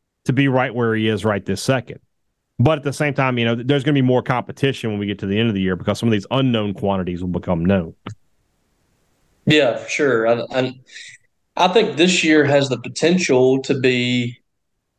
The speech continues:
Speaker 2: a eye-opening season for people in regards to Will Rogers. I've said it time and time again. I just, I think this is a chance to separate himself from that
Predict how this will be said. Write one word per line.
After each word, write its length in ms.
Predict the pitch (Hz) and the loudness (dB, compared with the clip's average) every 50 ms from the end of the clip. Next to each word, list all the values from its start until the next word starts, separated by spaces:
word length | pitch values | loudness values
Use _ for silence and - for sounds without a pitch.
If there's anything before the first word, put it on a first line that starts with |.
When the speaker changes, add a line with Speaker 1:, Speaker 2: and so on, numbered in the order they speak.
| _ _ 123 | _ _ 2
Speaker 2:
a 260 | 123 127 123 120 117 | 4 4 4 2 2
eye-opening 640 | - 123 147 185 185 156 135 127 - 120 117 110 113 | 2 2 2 2 2 2 0 -2 -4 -6 -8 -8 -6
season 380 | - - 120 123 117 117 113 - | -4 -2 -2 0 0 -2 -2 -2
for 140 | 113 113 | -4 -2
people 680 | 110 - 120 117 - - 113 110 107 107 107 104 - - _ _ _ _ _ _ _ _ - - - - | 0 0 0 0 0 2 2 4 4 4 2 0 -4 -8 _ _ _ _ _ _ _ _ -20 -14 -6 -4
in 160 | 120 123 120 | -2 0 2
regards 380 | 120 117 120 117 117 113 117 | 2 4 4 4 4 4 0
to 100 | - 123 | -2 0
Will 100 | 117 117 113 | 2 2 4
Rogers. 480 | 113 110 113 117 117 120 127 120 120 | 6 6 6 4 2 0 -4 -6 -6
I've 140 | 117 110 113 | -6 -6 -4
said 220 | - - 127 113 - | -2 0 0 0 -2
it 80 | - | -4
time 160 | - 117 113 | -4 -4 -4
and 100 | 113 117 | -4 -4
time 160 | - 117 110 107 | -2 -2 -4 -2
again. 380 | 110 123 139 156 151 131 113 113 | -2 0 2 2 4 4 2 2
I 60 | 113 | 0
just, 440 | 113 120 117 117 - - - - - _ _ _ _ _ _ _ _ _ _ _ - | 0 -2 -2 -4 -4 -8 -12 -16 -20 _ _ _ _ _ _ _ _ _ _ _ -4
I 100 | - 131 | -2 -2
think 400 | 131 - 151 143 139 127 117 113 | 0 2 0 0 0 -2 -4 -2
this 200 | 127 147 143 147 | 0 0 2 2
is 140 | 170 143 127 | 2 2 2
a 100 | 127 117 | 0 0
chance 540 | 117 - - 131 131 131 123 120 - - - - - | 0 0 0 2 2 2 0 -2 -4 -6 -8 -6 -6
to 160 | 131 113 113 | -6 -4 -4
separate 760 | - - - 147 143 - 139 123 120 120 120 120 - - 131 | -2 0 0 0 0 0 0 0 0 0 0 -2 -6 -8 -6
himself 580 | 131 127 120 120 - - 123 120 117 117 117 | -4 -4 -2 -2 0 2 2 2 2 0 -2
from 280 | - 120 113 113 113 113 | -2 -2 -2 0 0 0
that 320 | 110 113 113 117 104 - | 0 2 2 0 -2 -4